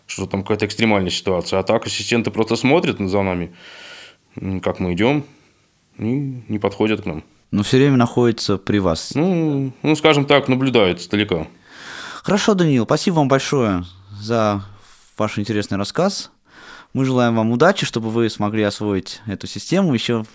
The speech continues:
Speaker 2: больше ходили на раз-, в разных интересные места, посещали экскурсии, а, и тому подобное.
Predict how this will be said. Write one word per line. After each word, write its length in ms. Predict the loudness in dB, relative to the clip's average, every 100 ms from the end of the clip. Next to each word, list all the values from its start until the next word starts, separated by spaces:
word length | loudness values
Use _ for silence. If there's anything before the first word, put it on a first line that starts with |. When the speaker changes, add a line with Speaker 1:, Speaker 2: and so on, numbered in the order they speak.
| _ _
Speaker 2:
больше 440 | -14 -2 -2 -2
ходили 440 | -4 -2 0 0 -2
на 140 | -2 -2
раз-, 180 | -2 -4
в 100 | -4
разных 300 | -2 -2 -6
интересные 480 | -6 -6 -6 -6
места, 260 | -8 -2 -4
посещали 720 | -2 -8 -6 -2 0 0 -2
экскурсии, 640 | -6 -8 -6 -4 -2 -2 -4 -14 -18 -16 -16 -16 -18 -8
а, 400 | -2 0 2 0 -4
и 60 |
тому 240 | -4 -4 -2
подобное. 680 | 0 0 2 2 2 0